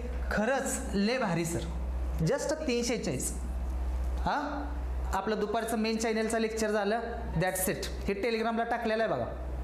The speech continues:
ठीक आहे, ओके. ही कमेंट आहे दादा, अगोदर चाळीस पंचेचाळीस सुद्धा मार्क पडत नव्हते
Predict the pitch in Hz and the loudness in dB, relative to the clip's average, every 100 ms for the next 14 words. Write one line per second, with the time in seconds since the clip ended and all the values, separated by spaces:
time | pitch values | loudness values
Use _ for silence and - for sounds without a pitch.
0 | - - - - - - - - - 202 | -4 -2 -2 -2 -2 -2 -2 -2 -2 0
1 | 247 269 269 269 - - - - - 214 | 0 0 -2 -4 -6 -6 -4 -4 -2 -2
2 | 214 285 294 294 - - - - - - | 0 0 0 -2 -4 -6 -6 -4 -4 -4
3 | - - 247 311 311 - 262 285 240 190 | -4 -2 0 0 0 -2 0 2 2 2
4 | 151 123 - 180 220 247 254 226 240 254 | 2 0 -2 0 0 0 0 0 0 0
5 | 240 262 254 254 240 254 233 220 233 226 | 0 0 0 0 0 2 0 -2 -2 0
6 | 220 214 160 | 2 2 0